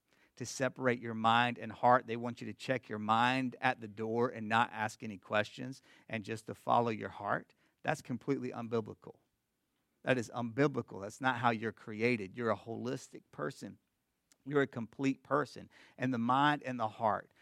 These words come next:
must be united to each other. What kind of faith is it that's not strong enough to withstand your questions? In a couple of weeks, we're gonna talk about what it looks like to even deconstruct your faith,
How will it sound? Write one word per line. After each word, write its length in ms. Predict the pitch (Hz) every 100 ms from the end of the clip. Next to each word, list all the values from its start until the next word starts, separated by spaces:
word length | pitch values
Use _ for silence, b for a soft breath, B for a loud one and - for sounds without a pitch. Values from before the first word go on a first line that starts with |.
| _ -
must 320 | 117 117 -
be 80 | 117
united 680 | 107 104 104 98 95 95 - _
to 240 | - 101 98 -
each 240 | 104 - -
other. 220 | 104 - - _ _ _ _ _ _ _ _
What 120 | 127
kind 180 | 175 180
of 80 | 156
faith 400 | - 143 139 -
is 220 | 135 120
it 100 | 110
that's 180 | 107 -
not 180 | 113 101
strong 320 | - 117 117
enough 280 | 107 101 -
to 100 | 107
withstand 540 | 101 - - 110 98
your 100 | 98
questions? 720 | 92 - - - - _ _ _ _ _ _ _ _ _ _ _ _ _ _ _ _ _ _ _ _ _ _ _ _ _ _ - -
In 80 | 131
a 60 |
couple 320 | - 156 156
of 80 | 151
weeks, 300 | 147 139 -
we're 80 | 123
gonna 140 | 131
talk 260 | 120 135 127
about 240 | 127 123
what 140 | 117 120
it 60 |
looks 320 | 113 120 - 123
like 220 | 117 -
to 120 | -
even 300 | 120 117 104
deconstruct 880 | 110 123 - 110 - - 113 120 -
your 100 | -
faith, 340 | - 101 175